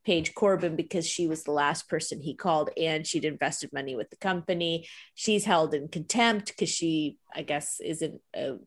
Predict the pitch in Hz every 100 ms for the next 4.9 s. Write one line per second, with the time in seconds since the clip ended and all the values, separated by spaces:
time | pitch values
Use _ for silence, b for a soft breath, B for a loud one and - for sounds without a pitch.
0 | - 165 165 170 151 151 151 160 156 -
1 | 143 147 151 151 160 - 240 262 190 135
2 | - - - - _ B B B B B
3 | - 330 370 320 208 165 - 196 196 226
4 | - 190 190 190 185 170 170 165 180